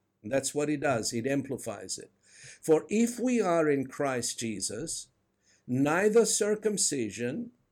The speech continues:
nor uncircumcision counts for anything, but only faith, activated and energized and expressed and working through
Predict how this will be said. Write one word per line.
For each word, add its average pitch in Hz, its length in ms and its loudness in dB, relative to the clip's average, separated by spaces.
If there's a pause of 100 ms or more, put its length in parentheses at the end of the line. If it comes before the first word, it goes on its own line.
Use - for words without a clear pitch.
nor 151 460 4
uncircumcision 170 1300 0
counts 131 340 -4
for 170 240 -2
anything, 185 560 0 (720)
but 131 160 4
only 190 360 4
faith, 180 640 0 (500)
activated 165 1120 0 (460)
and 131 300 -4
energized 170 1120 2 (500)
and 131 240 0
expressed - 1040 0 (600)
and 143 300 4
working 120 800 2 (220)
through 135 800 2